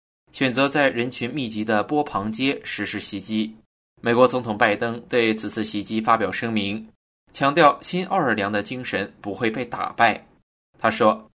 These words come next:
新奥尔良因为他的文化、历史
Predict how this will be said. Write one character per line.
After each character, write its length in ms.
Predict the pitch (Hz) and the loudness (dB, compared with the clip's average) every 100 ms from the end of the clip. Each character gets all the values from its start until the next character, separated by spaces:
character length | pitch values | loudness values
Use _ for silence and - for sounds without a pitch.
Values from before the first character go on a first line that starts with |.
| _ _ - | _ _ -12
新 260 | - 190 - | -6 -4 2
奥 80 | |
尔 220 | 180 131 104 | 4 4 4
良 280 | 101 120 110 | 4 2 0
因 140 | 143 | 0
为 120 | 123 120 | 2 2
他 200 | - 120 | 0 -2
的 160 | 123 | 0
文 240 | 104 95 95 | 0 -4 -4
化、 360 | - 127 - - - | 4 4 4 -12 -10
历 220 | 185 131 | -4 -4
史 340 | - - 98 | -4 -4 -8